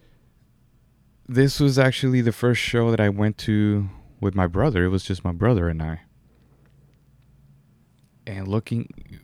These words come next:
looking back at a show like this kinda goes on to tell, to show you the effort that was put into going to these shows.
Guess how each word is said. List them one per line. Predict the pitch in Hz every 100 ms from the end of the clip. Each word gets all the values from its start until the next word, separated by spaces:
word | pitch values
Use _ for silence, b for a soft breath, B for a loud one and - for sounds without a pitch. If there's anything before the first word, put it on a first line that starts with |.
| -
looking | - 117 123 160 180 151 117
back | 107 107
at | 98 90 - - - - - - _ _ _ _
a | 123
show | 101 - 131 117
like | 104 90 -
this | 95 95 - -
kinda | - 135 139
goes | 101 - 107 110
on | 104 101 101
to | 98
tell, | - 98
to | - 107 - 101
show | - 135 113
you | 90 85 85 85 b b b b -
the | 120 -
effort | 117 123 - 98 90
that | 104 98
was | 95 -
put | - 110 98
into | 98 95 98
going | 90 104 104 95
to | 101
these | 85 80
shows. | - 107 85 85 80